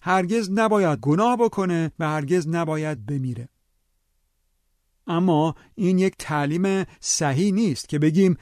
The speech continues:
مسیحیان نباید بیمار بشن، چون در این صورت باید این رو به هم بگیم که مسیحیان هرگز نباید گناه بکنن یا هرگز نباید بمیرن. اما واضحه کسانی که این گونه تعلیم می‌دن خودشون میمیرن و این باورشون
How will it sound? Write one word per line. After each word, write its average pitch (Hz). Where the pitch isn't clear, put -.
مسیحیان 147
نباید 185
بیمار 160
بشن، 139
چون 190
در 202
این 196
صورت 202
باید 208
این 214
رو 220
به 214
هم 208
بگیم 202
که 151
مسیحیان 180
هرگز 180
نباید 208
گناه 190
بکنن 185
یا 156
هرگز 151
نباید 180
بمیرن. 139
اما 165
واضحه 143
کسانی 156
که 143
این 139
گونه 139
تعلیم 143
می‌دن 190
خودشون 226
میمیرن 147
و 160
این 175
باورشون 190